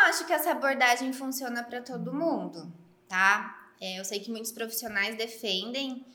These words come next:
Speaker 1: essa questão, mas eu não, não aplico isso pra todo mundo. Até porque se de repente a fome só tem a, é, a pessoa só sente fome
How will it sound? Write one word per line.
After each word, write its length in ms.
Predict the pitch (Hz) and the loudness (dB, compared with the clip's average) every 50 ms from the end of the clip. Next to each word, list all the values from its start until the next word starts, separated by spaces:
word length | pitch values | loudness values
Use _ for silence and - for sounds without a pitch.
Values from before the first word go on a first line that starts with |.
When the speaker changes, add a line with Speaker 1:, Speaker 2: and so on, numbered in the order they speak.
| - - | -20 -12
Speaker 1:
essa 240 | - - 196 - 208 | -8 -6 -6 -6 -6
questão, 720 | 202 - 214 202 202 - - - 208 202 196 202 214 226 240 | -8 -8 -8 -8 -8 -8 -6 -2 0 2 2 2 2 0 0
mas 300 | 240 247 254 247 240 247 | 0 -2 -2 -2 -4 -4
eu 180 | 247 247 247 | -6 -4 -4
não, 280 | 254 262 269 269 269 262 226 | -4 -4 -4 -4 -4 -6 -6
não 200 | - 247 254 262 | -6 -6 -4 -2
aplico 460 | 269 269 262 - 269 277 269 269 277 | -2 -4 -4 -6 -8 -8 -8 -10 -10
isso 200 | 277 277 - - | -10 -10 -10 -8
pra 140 | - - 269 | -8 -8 -8
todo 300 | 262 - 269 247 247 294 | -6 -6 -6 -6 -2 0
mundo. 420 | 330 339 277 214 190 175 180 - - - - - - - - | 2 2 2 0 -2 -6 -8 -10 -14 -18 -20 -20 -18 -6 -4
Até 240 | - 226 - 240 233 | -2 0 0 0 0
porque 340 | 254 285 277 277 302 285 285 | -2 -4 -8 -6 -4 -4 -4
se 120 | 285 285 240 | -4 -2 -2
de 80 | 262 | 0
repente 580 | 294 285 277 277 - 277 247 226 220 220 - 233 | 2 2 2 2 2 0 0 0 0 -2 -4 -4
a 80 | 220 214 | -4 -4
fome 300 | - - 247 233 247 247 | -2 -2 -2 -2 -2 -4
só 180 | - 247 240 | -4 -2 -2
tem 320 | 233 240 277 269 254 254 240 | -2 -2 -2 -4 -4 -4 -6
a, 120 | 214 - - - - | -6 -8 -10 -14 -12
é, 240 | - 208 214 208 214 | -10 -8 -6 -4 -4
a 120 | 196 202 208 | -4 -4 -6
pessoa 280 | - 233 220 - 233 | -6 -6 -6 -6 -4
só 140 | 226 247 226 | -4 -4 -4
sente 400 | 220 - - 254 262 294 285 - - | -4 -6 -6 -4 -4 -4 -6 -8 -6
fome 380 | - 254 220 226 226 220 196 | -2 -2 -2 -2 -2 -6 -10